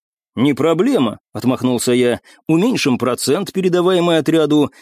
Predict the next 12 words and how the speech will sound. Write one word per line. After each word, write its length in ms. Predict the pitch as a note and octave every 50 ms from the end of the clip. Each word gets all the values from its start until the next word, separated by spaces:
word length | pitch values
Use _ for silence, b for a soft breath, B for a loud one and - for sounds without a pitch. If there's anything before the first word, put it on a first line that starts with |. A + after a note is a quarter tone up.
| b b
раз 240 | A#2 C#3+ D#3+ C3+ -
в 60 | A#2+
месяц 360 | D3+ A3+ G3 - C#3 A#2 -
будем 240 | A2+ A#2+ C#3 C3 B2+
предоставлять 580 | A2 - C3 B2 - - C3 B2+ B2 A#2+ A2 -
целебные 500 | - C3 B2+ B2 A#2+ A#2 B2 B2+ C3 B2
зелья 340 | A#2+ F#3+ G#3+ F#3+ D3 B2+
и 60 | A#2 G#2+
специальные 560 | - - B2 - - A#2+ A#2+ A#2 A#2 A#2 A#2
боеприпасы 680 | A2+ B2 B2 B2 A#2 A#2+ B2+ - - F3+ E3+ - C#3
по 120 | A#2 - A2
себестоимости, 960 | - A#2+ A2+ A2 - - - G3+ G3+ F#3+ F3+ E3 C#3 - - D#3+ D#3 D3+ C3+